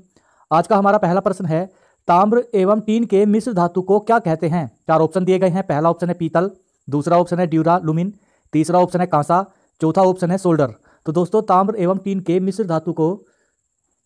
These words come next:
कांसा कहते हैं, ऑप्शन सी यहाँ पर करेक्ट होगा।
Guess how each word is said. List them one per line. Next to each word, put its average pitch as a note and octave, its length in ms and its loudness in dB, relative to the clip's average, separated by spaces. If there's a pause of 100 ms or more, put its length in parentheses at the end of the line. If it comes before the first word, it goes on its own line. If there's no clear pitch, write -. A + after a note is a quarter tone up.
कांसा F3 280 -2
कहते F3 280 -2
हैं, E3 180 -4 (100)
ऑप्शन E3+ 240 -2
सी F#3+ 140 -4
यहाँ E3+ 180 -2
पर F#3 120 0
करेक्ट E3 260 -4
होगा। D#3 280 0